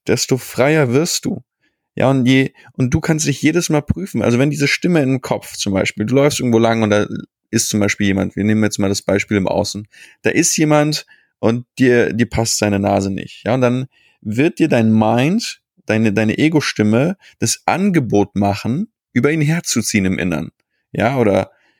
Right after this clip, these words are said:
äh, ihn zu bewerten, dir ein Urteil zu erlauben. Und wenn du das beobachtest oder beobachten kannst, kannst du auch die Entscheidung treffen, hey, das mache ich jetzt nicht.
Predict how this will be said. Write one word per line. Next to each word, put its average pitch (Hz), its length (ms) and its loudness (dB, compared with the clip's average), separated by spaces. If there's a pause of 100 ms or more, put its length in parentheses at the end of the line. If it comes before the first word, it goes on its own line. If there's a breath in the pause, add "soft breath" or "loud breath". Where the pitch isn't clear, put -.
(140 soft breath)
äh, 92 180 0
ihn 120 180 0
zu - 140 0
bewerten, 127 800 2
dir 120 160 2
ein 131 40 -2
Urteil 101 300 0
zu - 140 -2
erlauben. - 400 -4 (960)
Und 110 240 0
wenn 113 120 0
du 120 60 0
das 127 320 -2
beobachtest - 1120 -2 (1700)
oder 113 160 2
beobachten 107 560 -2
kannst, - 640 -2 (220 soft breath)
kannst 202 320 0
du - 60 2
auch - 120 0
die 123 120 2
Entscheidung 113 500 0
treffen, 110 380 -2 (180)
hey, 156 440 0 (240)
das 151 140 -2
mache 110 200 0
ich 104 100 -6
jetzt 131 180 -2
nicht. 180 360 -4